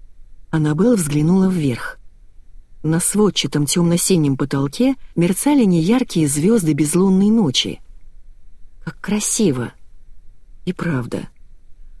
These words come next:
Она разглядывала искусно выписанную картину настоящего неба, по всей видимости, зимнего.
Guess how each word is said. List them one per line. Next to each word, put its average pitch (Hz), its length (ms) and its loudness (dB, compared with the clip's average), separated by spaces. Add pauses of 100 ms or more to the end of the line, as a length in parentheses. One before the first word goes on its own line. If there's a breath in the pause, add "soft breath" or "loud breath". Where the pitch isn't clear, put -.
(220)
Она 214 260 2
разглядывала 202 640 2
искусно 196 500 0
выписанную 156 600 2
картину 185 460 2
настоящего 180 760 2
неба, 196 480 2 (560)
по 139 80 0
всей 135 240 -2
видимости, 151 420 2
зимнего. 175 640 0